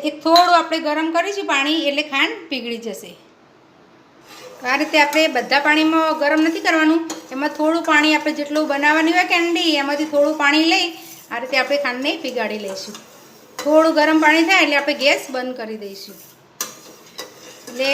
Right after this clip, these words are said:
ફટાફટ બની જશે. આમ ઠંડા પાણીમાં ખાંડને પીગાળતા થોડી વાર લાગશે. જો તમે દળેલી ખાંડ લેતા હો તો તમારે ગરમ કરવાની જરૂર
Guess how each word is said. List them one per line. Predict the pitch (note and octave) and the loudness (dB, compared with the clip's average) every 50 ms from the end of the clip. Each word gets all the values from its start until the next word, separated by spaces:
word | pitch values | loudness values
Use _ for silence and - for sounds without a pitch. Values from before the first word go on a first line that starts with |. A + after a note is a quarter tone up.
| C#4+ C#4+ C#4 | 0 0 0
ફટાફટ | - D#4 D#4 F4 F4 F4+ F4 D4+ D4+ | 0 2 4 4 4 4 4 2 4
બની | E4 D#4 D#4 D4+ | 4 4 4 2
જશે. | C#4 C4+ C4 C4+ C4 B3 | 0 -2 -6 -4 -4 -4
આમ | A#3+ B3 C#4 D4 D4+ | -2 -4 -4 -4 -6
ઠંડા | D4 C#4 C#4+ D4 D4+ D4+ | -6 -6 -4 -4 -2 -2
પાણીમાં | D4+ D#4 D#4 D4+ D#4 D#4 | 0 0 0 0 0 2
ખાંડને | D4 C#4 C#4+ C#4+ D4 | 2 2 2 0 -2
પીગાળતા | C#4+ C#4+ B3+ C#4+ D4 C#4+ D4+ D4 D4 | -2 -2 -2 -2 0 0 0 -2 -2
થોડી | D4 D4 E4+ A#4 - - - - - - | -2 -2 -2 -4 -6 -10 -16 -20 -14 -6
વાર | A3+ A#3+ B3 | -2 0 0
લાગશે. | B3 A#3+ A3+ A3 - A#3+ G#3 G3+ - - - - - - | 2 0 0 -2 -4 -8 -10 -10 -10 -12 -14 -16 -10 -6
જો | C4+ D4 | -2 0
તમે | D#4+ D#4+ E4 E4+ | 2 2 4 4
દળેલી | D#4 D4 C#4+ D4 D#4+ D#4+ E4+ E4 | 4 4 6 6 4 2 2 2
ખાંડ | D#4+ E4+ E4 E4+ E4+ | 2 4 4 4 4
લેતા | E4+ D#4 G4 G4 F#4+ | 2 2 2 2 2
હો | F4 F4 D#4 | 2 2 0
તો | D#4+ | 0
તમારે | D#4 D#4 D#4 D#4 D#4 | 0 2 2 2 2
ગરમ | D#4 C#4+ C4+ D4 D4 | 0 -2 -2 -2 -2
કરવાની | D4 C#4+ C#4+ C#4+ D4 D4 - | -2 -2 0 0 0 -2 -2
જરૂર | C4+ C4 C4+ E4 A#4 | -4 -4 -2 -4 -4